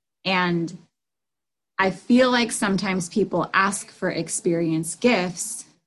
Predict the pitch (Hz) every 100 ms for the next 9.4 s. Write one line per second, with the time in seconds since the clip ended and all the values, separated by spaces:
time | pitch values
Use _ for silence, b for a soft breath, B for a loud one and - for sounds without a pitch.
0 | _ 190 170 262 208 165 170 165 - 185
1 | 170 170 180 180 190 175 175 170 170 165
2 | 165 165 - - 165 185 190 - 196 165
3 | 180 175 165 165 170 - - - 165 170
4 | 170 175 175 170 165 147 170 170 185 -
5 | 180 - 165 160 156 165 170 180 - -
6 | 196 226 196 160 170 B B B _ _
7 | _ _ _ _ _ _ - 208 202 -
8 | 190 190 202 226 - 339 339 - - 202
9 | - 170 185 214